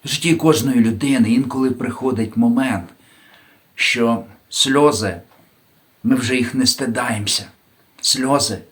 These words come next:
це та, те, те співчуття для навколишніх і для себе. Це те, що змягчає серце. Ще раз хочу сказати, що сьогодні сльози — це сіль і гіркота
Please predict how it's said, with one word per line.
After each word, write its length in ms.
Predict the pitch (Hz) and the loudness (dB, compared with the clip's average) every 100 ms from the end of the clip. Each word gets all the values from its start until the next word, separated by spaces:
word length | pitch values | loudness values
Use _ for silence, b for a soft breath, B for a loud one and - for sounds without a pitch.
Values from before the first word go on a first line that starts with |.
| b b b b b | b b b b b
це 140 | 135 | -8
та, 440 | 123 135 123 117 - _ _ _ _ _ - | -4 0 0 0 -6 _ _ _ _ _ -12
те, 120 | 135 | -10
те 260 | - 143 | -6 0
співчуття 920 | - - 135 120 - 127 101 156 131 110 | 0 0 0 -2 -4 -6 -4 0 0 0
для 120 | 104 | 0
навколишніх 840 | 113 117 - 135 117 101 95 92 | 0 -2 -4 -2 -2 -4 -8 -10
і 40 | 98 | -10
для 180 | 98 120 | -8 -4
себе. 460 | - 139 104 90 - b b b b | -2 -2 -4 -8 -10 b b b b
Це 120 | - | -8
те, 180 | 123 151 | -2 0
що 200 | - 131 | 2 0
змягчає 600 | 113 120 - - 139 120 | 0 -2 -2 -2 -2 0
серце. 540 | 117 151 127 - - - _ b b b _ | 0 0 -2 -4 -6 -8 _ b b b _
Ще 180 | - 127 | -6 -2
раз 160 | 120 - | 0 -2
хочу 320 | 117 110 107 | -4 -6 -6
сказати, 560 | - 110 123 120 107 | -4 -2 0 0 -2
що 220 | 101 - 113 | -4 -4 -4
сьогодні 680 | 120 110 120 101 113 101 B B B | -4 -4 -4 0 0 0 B B B
сльози — 680 | - 127 131 135 110 95 - b b b b | -2 0 0 0 0 -4 -10 b b b b
це 220 | - 120 117 | -6 0 2
сіль 380 | - 139 131 | 2 2 2
і 80 | 110 | 2
гіркота 720 | 101 131 120 131 - 135 107 | 0 -2 -4 -8 -2 -2 -2